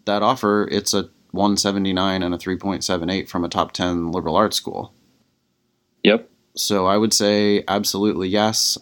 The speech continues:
Speaker 1: Just make sure you apply to fifteen, twenty schools, you know, spread it widely so that you can get yourself these good offers. And when the offers come in, remember that you can, uh, negotiate those offers and get even better deals.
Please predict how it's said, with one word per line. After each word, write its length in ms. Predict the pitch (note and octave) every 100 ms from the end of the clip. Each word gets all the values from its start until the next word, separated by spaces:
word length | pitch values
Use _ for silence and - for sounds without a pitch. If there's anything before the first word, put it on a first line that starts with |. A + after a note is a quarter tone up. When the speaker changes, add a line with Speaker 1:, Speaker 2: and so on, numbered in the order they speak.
| -
Speaker 1:
Just 180 | G#2
make 140 | A#2 A2+
sure 160 | -
you 160 | A2+ A2
apply 560 | G2+ G#2 G#2 G#2+ G#2+ G2+
to 580 | - G2 G2 F#2+ F#2+ F#2 _ _ _ _ _ _
fifteen, 720 | - - - A2 A2 A2 G#2+ G#2+
twenty 260 | - G#2+ A2
schools, 560 | - F2 G#2 B2 B2
you 80 | A#2
know, 300 | A#2+ B2+ B2+
spread 400 | - - - G2+
it 160 | A2 - _ _
widely 540 | F#2+ F2+ G#2+ A2+ A2 A2
so 160 | G2
that 100 | F#2
you 120 | F2 F#2+
can 220 | F#2+ F#2
get 200 | F#2+ -
yourself 420 | G2 G#2 G2 -
these 160 | G2 F#2
good 160 | G2+
offers. 420 | F#2+ G2+ A2 A2 F#2+
And 140 | F2+
when 120 | F#2 F2+
the 80 |
offers 320 | D#2 F#2 G#2 F#2+
come 220 | G#2 G2
in, 320 | G#2 G#2 G2+ - _ _ _
remember 380 | F#2 G2 G2+ G2+
that 200 | F#2+ F#2 - -
you 100 | F#2+
can, 240 | G2+ F2+
uh, 220 | F2 E2+ F2
negotiate 640 | F2 F#2+ G2+ F#2+ E2+ -
those 180 | F2+ E2+
offers 440 | F2 E2+ F2 D#2+
and 160 | E2+ F2
get 140 | F2+
even 260 | F#2 F2+ F2
better 280 | E2+ F#2+ E2+
deals. 520 | D#2+ D#2 D#2 -